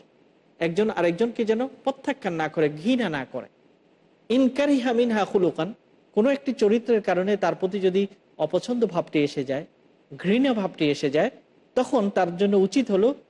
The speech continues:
রাদিয়া মিনহা বি আখার, যার অর্থ হলো সে তখন তার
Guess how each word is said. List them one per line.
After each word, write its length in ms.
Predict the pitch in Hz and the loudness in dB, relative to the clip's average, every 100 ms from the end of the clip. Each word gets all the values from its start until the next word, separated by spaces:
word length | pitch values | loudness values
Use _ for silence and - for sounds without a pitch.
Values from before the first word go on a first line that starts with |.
| _ | _
রাদিয়া 600 | 196 226 262 240 226 196 | 0 0 2 2 0 0
মিনহা 520 | 196 247 240 226 226 | 0 -2 -2 0 0
বি 160 | 214 233 | 0 -2
আখার, 420 | - 254 - 196 123 - _ _ 156 | 0 -2 -2 -4 -4 -8 _ _ -4
যার 140 | 170 170 | 0 0
অর্থ 240 | 175 - | 0 -2
হলো 280 | 202 196 285 - _ _ | 0 0 -2 -6 _ _
সে 280 | - 247 262 | -4 0 2
তখন 380 | 247 196 254 285 | 2 0 -2 -2
তার 140 | 202 | -2